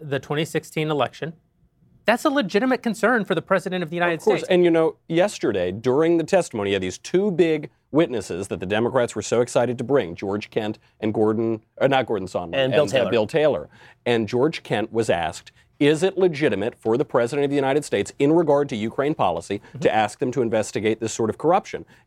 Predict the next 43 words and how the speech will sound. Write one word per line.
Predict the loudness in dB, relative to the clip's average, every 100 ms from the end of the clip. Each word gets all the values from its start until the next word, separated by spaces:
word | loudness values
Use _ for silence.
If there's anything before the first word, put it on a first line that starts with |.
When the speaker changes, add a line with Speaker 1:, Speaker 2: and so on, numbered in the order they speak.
| -4
Speaker 2:
And | -2 -2 -4
George | -2 -2 0
Kent | -4 -2
said, | -4 -4 _
"Absolutely | -2 -2 -2 0 0 2
it | 4
is." | 2 0 -6 _ _
They | 0 2
asked | 0 -2
Bill | 0 0
Taylor, | 0 0 0 -2 _ _ -10
"Do | 0 2 4
you | 4 2 2
have | 2 2
evidence | 2 2 -2 -6
of | -8
this | -6
quid | -2 0
pro | 2 0
quo? | 2 0
Do | 0
you | 0 0
have | 0 0
any | -2
firsthand | -2 -4 -2 -2
account?" | 0 0 -2 -4 -16 -2
He | -2
said, | 2 2 2
"Nope." | 4 2 0
I | -10
spoke | -2 -2 -2
to |
Gordon | 0 0 0
Sondland. | -2 0 2 0
He | 0
said, | 0 0
"I | 0
got | 0 -2
the | 0
quid | 0 0
pro | 2 0
quo | 2 0
wrong, | 2 2 0